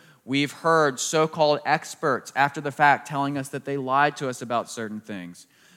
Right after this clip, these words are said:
We've had new facts come out. People maybe were very sincere and earnest. They weren't trying to lie to anyone.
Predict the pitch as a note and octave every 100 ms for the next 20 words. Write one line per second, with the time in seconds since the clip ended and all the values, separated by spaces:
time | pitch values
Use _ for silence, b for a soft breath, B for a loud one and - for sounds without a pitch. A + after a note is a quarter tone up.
0 | b C3 D3+ D3+ D#3 D3 C#3 D3 E3+ E3
1 | - D3+ E3 - - C#3 B2+ G#2+ C#3 C3+
2 | D3 D3 D3 C#3+ D#3 C#3 E3 E3 F3 D#3+
3 | E3 D3+ - F3+ D#3+ C#3+ E3 C3 B2+ B2
4 | C3+ - D3 D3 C#3+ C#3 E3 D#3+ D#3+ G#3+
5 | D#3 G#2+ F2